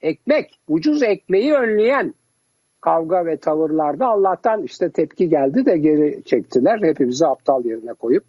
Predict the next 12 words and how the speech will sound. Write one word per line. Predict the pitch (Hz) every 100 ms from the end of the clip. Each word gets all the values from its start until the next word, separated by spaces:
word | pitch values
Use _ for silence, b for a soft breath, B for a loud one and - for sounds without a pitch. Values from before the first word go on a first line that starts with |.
| _ _ _ _
hem | - 139 139 123
yasaklıyor | 131 123 135 - 135 160
hem | 139 139
de |
ondan | 131 135 131
sonra | 123 135 147
ilgili | 147 127 127 127 135
değildir | 123 113 101 98
diyor | 117 185
filan. | 117 98 - b b b
Evet, | 220 208 -
buyursunlar | 160 202 190 214 240 151